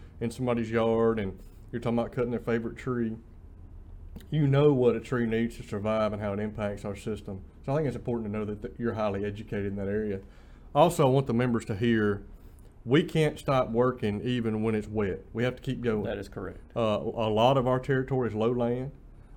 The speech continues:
Speaker 1: Uh, a, a lot of our territory in the spring is wet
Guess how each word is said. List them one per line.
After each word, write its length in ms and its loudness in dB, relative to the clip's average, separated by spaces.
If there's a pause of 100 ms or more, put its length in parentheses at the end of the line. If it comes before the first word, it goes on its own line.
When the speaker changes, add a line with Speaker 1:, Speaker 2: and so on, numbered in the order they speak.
(100)
Speaker 1:
Uh, 260 0 (120)
a, 100 -2
a 20 -2
lot 280 4
of 100 2
our 80 4
territory 380 -2
in 40 -2
the 60 -2
spring 300 -2
is 80 -8
wet 340 -2